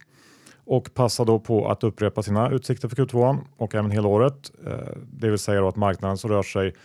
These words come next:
ja, men sidledes ungefär. Det, det är starkt och det fortsätter att vara det. Eh, och, eh, V D Peter Nilsson sa också att de var förvånade över S K Fs, eh, kommentarer. Sen så såg jag att Volvo kom in med starka ordersiffror på lastbilar i U S A idag.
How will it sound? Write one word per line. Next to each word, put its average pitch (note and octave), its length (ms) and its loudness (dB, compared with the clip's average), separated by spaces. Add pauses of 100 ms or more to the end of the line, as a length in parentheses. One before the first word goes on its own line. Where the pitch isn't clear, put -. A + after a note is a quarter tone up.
(420)
ja, D#3+ 80 -4
men E3 80 2
sidledes G2 600 2
ungefär. G#2+ 320 2
Det, C3 400 -2
det C3+ 100 0
är B2+ 40 2
starkt A2 380 2
och A2 40 -2
det G2+ 60 -4
fortsätter G2+ 340 -6
att F#2+ 40 -2
vara F#2 180 0
det. - 360 -6
Eh, - 180 -6 (720)
och, G#2+ 360 -4
eh, G2+ 100 -2 (480)
V A2+ 140 4
D G2+ 140 2
Peter G#2+ 240 -4
Nilsson G#2 300 -2
sa A#2+ 120 -4
också A#2+ 320 -4
att A2 100 -6
de G#2 340 -2
var G#2 240 2
förvånade G#2 520 0
över G#2+ 220 4
S G2 160 -2
K - 120 -4
Fs, - 260 -4
eh, A2+ 200 -2
kommentarer. G#2 600 -2 (460)
Sen C3 180 -2
så C3+ 160 0
såg B2+ 140 0
jag B2 100 4
att A2 80 -4
Volvo B2+ 400 2
kom C3+ 180 -2
in B2+ 140 2
med B2 100 -2
starka B2 320 0
ordersiffror A#2+ 640 -2
på A#2 120 -6
lastbilar A#2 800 0
i G#2+ 200 -4
U A2 100 -4
S G#2 160 -6
A C3+ 220 4
idag. C#3+ 360 2